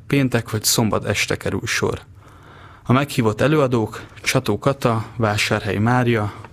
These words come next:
Mohácsi András, Upor László, Karsai György, Herzog Noémi, Földényi F. László, Radák Judit és Lakner Zoltán.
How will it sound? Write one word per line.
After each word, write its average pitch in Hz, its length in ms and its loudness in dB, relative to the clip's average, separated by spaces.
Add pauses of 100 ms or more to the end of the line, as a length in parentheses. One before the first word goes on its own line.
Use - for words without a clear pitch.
(100)
Mohácsi 104 480 0
András, 117 680 0
Upor 98 360 -2
László, 117 600 0 (340)
Karsai 107 500 0
György, 120 540 0
Herzog 95 440 -4
Noémi, 107 540 2 (420)
Földényi 110 600 2
F. - 120 -6
László, 123 640 0
Radák 98 420 0
Judit 117 380 0
és 113 240 -4
Lakner 107 380 -2
Zoltán. - 520 -8